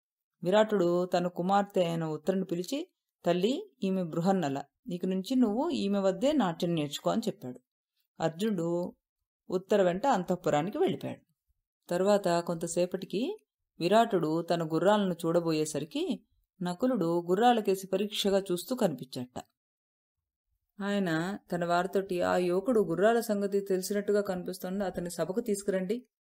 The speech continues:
అని పంపాడు. ఆ తర్వాత తను అక్కడి నుంచి వెళ్ళిపోయాడు. నకులుడు సభలో ఆయన దర్శనం చేసుకుని, "మహారాజా, బతుకు తెరువు కోసం వచ్చాను, నన్ను తమ గుర్రాలకు యజమానిగా పెట్టుకోండి, నాకు పొగరుమోతు గుర్రాలను లొంగదీయడం చాలా బాగా వచ్చు, గుర్రాల జబ్బులు చాలా ఈజీగా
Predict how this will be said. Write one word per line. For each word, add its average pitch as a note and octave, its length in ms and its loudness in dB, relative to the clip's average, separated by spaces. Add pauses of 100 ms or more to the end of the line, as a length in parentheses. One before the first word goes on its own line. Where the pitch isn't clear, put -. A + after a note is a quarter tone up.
(400)
అని G#3 100 -6
పంపాడు. D3+ 400 -4 (680)
ఆ A3 100 2
తర్వాత A3 400 4
తను C4 260 2
అక్కడి F3 200 -2
నుంచి F3 180 -6
వెళ్ళిపోయాడు. - 680 -6
నకులుడు G#3+ 360 -2
సభలో G3 600 4
ఆయన F#3 280 -2
దర్శనం E3 380 -2
చేసుకుని, F#3+ 380 -4
"మహారాజా, E3 580 -2 (100)
బతుకు G3 300 -4
తెరువు G3 260 0
కోసం F#3 360 -2
వచ్చాను, D3+ 340 -10 (180)
నన్ను F#3 240 -4
తమ E3+ 340 -6
గుర్రాలకు G#3+ 440 -2
యజమానిగా F#3+ 520 -2
పెట్టుకోండి, C#3+ 540 -6 (600)
నాకు F#3 320 -6
పొగరుమోతు G#3+ 480 2
గుర్రాలను F3+ 480 0
లొంగదీయడం F3+ 520 0 (100)
చాలా D#3+ 180 2
బాగా E3+ 260 2
వచ్చు, - 560 -8
గుర్రాల G3 400 4
జబ్బులు E3 420 -2
చాలా G3+ 460 2
ఈజీగా G3+ 720 0